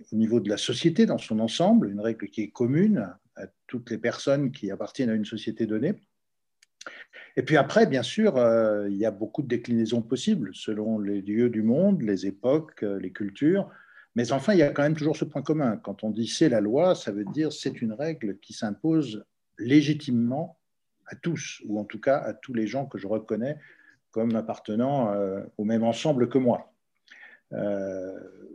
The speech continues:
avec quand même une idée presque de sacré, en tout cas d'obligation extrêmement forte.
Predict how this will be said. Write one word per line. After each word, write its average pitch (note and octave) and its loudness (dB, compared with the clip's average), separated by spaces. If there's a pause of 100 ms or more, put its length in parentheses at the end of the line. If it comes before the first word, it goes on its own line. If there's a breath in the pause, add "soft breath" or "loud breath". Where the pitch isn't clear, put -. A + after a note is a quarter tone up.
(100)
avec E3+ 0
quand D#3 -2
même F3 4
une D#3 6
idée D#3 6
presque - 2
de C3 2
sacré, - 0
en A2+ 2
tout A#2+ -8
cas C#3+ 4
d'obligation A#2 0
extrêmement C3 -4
forte. - -4